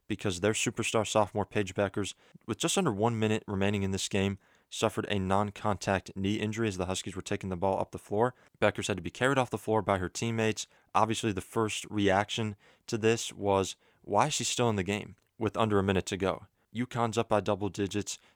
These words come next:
They're gonna win the game. Why are the starters still in?" That was kind of the first reaction that everyone had when they saw this, is, "Why is Paige still in the game?" Really, that falls on Coach Gino Auriemma. His explanation for this was,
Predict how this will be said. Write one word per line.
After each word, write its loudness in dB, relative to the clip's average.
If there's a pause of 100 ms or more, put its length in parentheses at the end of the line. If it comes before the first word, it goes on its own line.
They're 0
gonna 2
win 0
the 0
game. 0
Why 2
are -4
the -6
starters 2
still -2
in?" -6
That 0
was -6 (280)
kind 0
of 0
the 0
first -4
reaction 0 (260)
that 6
everyone 2
had 2
when 0
they 0
saw -2
this, -8
is, -8
"Why -8
is -8
Paige -4
still 0
in -2
the 0
game?" -4 (260)
Really, 2
that 2
falls 2
on 2
Coach -2
Gino 0
Auriemma. -2 (160)
His -2
explanation -2
for -6
this -2
was, 0